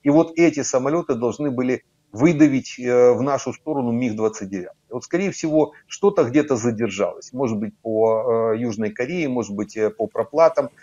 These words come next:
может быть, по обучению летного состава. Это чуть другой самолет, то есть миг двадцать девятый все-таки старый, м, советский самолет, пусть модернизованный, а, э,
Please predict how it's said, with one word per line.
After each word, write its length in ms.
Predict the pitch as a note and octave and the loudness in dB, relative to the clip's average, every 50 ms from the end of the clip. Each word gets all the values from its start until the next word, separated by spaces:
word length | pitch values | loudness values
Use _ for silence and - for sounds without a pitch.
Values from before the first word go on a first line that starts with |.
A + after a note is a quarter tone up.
| _ _ - | _ _ -4
может 180 | A#2+ A#2+ A2+ A2+ | -2 -2 -2 0
быть, 140 | A2+ A2+ G#2+ _ - | -2 -4 -4 _ -2
по 560 | C#3 C#3 C3+ C3+ C3 C3 C3 C3 C3+ C3 C#3 | 2 4 6 8 8 8 8 8 6 6 6
обучению 680 | C3+ A#2 A#2+ D3 - - - D3+ C#3 C3+ C3 C3 B2+ | 4 4 2 -2 -4 -4 -4 -4 -2 0 0 0 0
летного 400 | B2 C#3 C3 B2 - B2 A#2 A#2 | 0 0 0 -2 -2 -2 -2 -2
состава. 600 | A2+ - - G#2+ - - - D#3 D3+ D3 C#3+ - - _ _ _ - | -2 -4 -8 -10 -6 0 2 2 4 4 4 2 0 _ _ _ -6
Это 200 | - A2 G#2 B2+ | -6 -4 -2 -4
чуть 200 | B2 - B2+ A#2 | -4 -4 -8 -6
другой 320 | A2 B2 B2+ A2 A#2+ A2+ G#2+ | -4 -2 -2 0 0 0 0
самолет, 460 | - B2 A2+ A2 A2 G#2+ G#2 G#2 - | -2 -4 -4 -2 0 -2 -2 -4 -4
то 60 | G#2 | -10
есть 120 | F#2+ - | -10 -8
миг 140 | A2 A2 G#2+ | -8 -8 -6
двадцать 300 | G2 G#2 G#2+ G#2+ - - | -2 -4 -4 -4 -4 -8
девятый 340 | A#2+ A#2 A#2+ A2+ - - G2+ | -4 0 0 0 0 -2 -10
все-таки 340 | - - G2+ - _ - G3+ | -10 -12 -20 -20 _ -20 -20
старый, 380 | - - - E3 D#3+ D#3 C#3+ - _ _ _ _ _ _ - | -8 -2 0 0 2 0 -2 -6 _ _ _ _ _ _ -10
м, 320 | C3 C3 C3 C3 C3+ C3 | -6 -4 -2 -2 -2 -2
советский 480 | B2 - - C#3 C3+ C3 B2 - - A#2 | -2 0 0 0 0 0 -4 -4 -8 -10
самолет, 360 | - B2+ A#2+ B2 B2 A#2+ A#2+ - | -6 -4 -2 -2 -2 -2 -4 -4
пусть 180 | B2+ A2+ - | -10 -8 -6
модернизованный, 920 | A#2+ A#2 A2+ A2 A#2+ A2+ A2+ A#2 A#2 A2 G#2+ A#2+ A2 A2 A2+ A2 A2+ A#2 A#2 | -6 -6 -4 -4 -4 -4 -4 -4 -4 -2 -2 0 0 2 2 0 0 -2 2
а, 840 | A#2 B2 C3 C3 C3 C3 B2+ A#2+ B2+ B2+ B2+ B2+ B2+ B2 B2 B2+ A#2+ | 4 6 8 8 8 8 6 6 8 6 8 8 8 6 6 4 2
э, 60 | C3 | -2